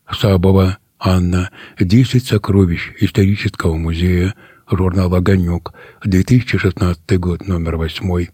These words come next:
Хан Магомедова Виктория. Выставка Кранахов в Государственном музее изобразительных искусств имени Пушкина.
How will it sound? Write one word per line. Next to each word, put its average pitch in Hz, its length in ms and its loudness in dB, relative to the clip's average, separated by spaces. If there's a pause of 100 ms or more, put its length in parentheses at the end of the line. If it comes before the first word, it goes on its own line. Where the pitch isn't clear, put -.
(640)
Хан 139 380 2
Магомедова 101 840 4 (240)
Виктория. 95 800 2 (360)
Выставка 107 840 2
Кранахов 90 760 0 (440)
в 101 60 -2
Государственном 92 680 0
музее 92 400 2
изобразительных 90 680 -2
искусств - 380 0 (320)
имени 95 380 4
Пушкина. 87 720 -2